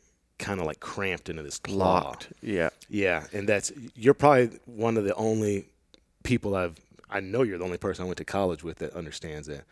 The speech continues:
Speaker 2: Mm-hmm.
Speaker 1: So why was that something that you were not only willing to endure, but you kinda sought?
Speaker 2: That's a good question. I,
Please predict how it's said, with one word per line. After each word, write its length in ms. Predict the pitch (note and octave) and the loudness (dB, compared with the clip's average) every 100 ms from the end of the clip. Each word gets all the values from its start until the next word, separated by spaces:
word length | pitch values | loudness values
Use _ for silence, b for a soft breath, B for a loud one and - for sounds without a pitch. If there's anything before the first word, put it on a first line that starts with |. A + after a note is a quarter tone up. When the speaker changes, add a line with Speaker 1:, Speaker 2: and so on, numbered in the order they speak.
| B | B
Speaker 2:
Mm-hmm. 300 | G2+ G#2+ F#2+ | -10 -10 -2
Speaker 1:
So 380 | B2+ A#2+ G#2 G#2+ - _ b b b | 2 2 0 -16 -20 _ b b b
why 280 | G2 A#2+ D#3+ | 6 8 10
was 160 | D#3 | 8
that 200 | B2+ C3 | 8 6
something 440 | - C3 A#2 A#2+ A2+ | 6 2 4 2 2
that 160 | G#2 | 0
you 100 | G#2+ | 0
were 80 | G#2 | -2
not 220 | G#2 G#2 | 0 -2
only 240 | G2+ G2+ F#2+ | -2 -4 -4
willing 340 | F#2 G2+ F#2 | -4 -4 -4
to 160 | - - | -6 -6
endure, 520 | F2 D#2+ G#2+ A2+ G2 | -8 -4 0 0 0
but 180 | E2 - | -4 -10
you 80 | - _ _ | -12 _ _
kinda 240 | - G2 - | -8 -6 -4
sought? 460 | - - F2+ - _ - _ - b b b b b b b b b b b b b b - | -4 0 -2 -2 _ -20 _ -20 b b b b b b b b b b b b b b -8
Speaker 2:
That's 120 | A#2 | -4
a 60 | |
good 140 | G#2+ G#2 | -2 0
question. 600 | A#2 G#2+ - G2 F#2 - - _ _ _ _ _ _ b b b b - | 4 2 2 -8 -10 -14 -20 _ _ _ _ _ _ b b b b 2
I, 680 | A2+ A#2+ C3 C3 C3 B2 | 4 6 4 4 4 0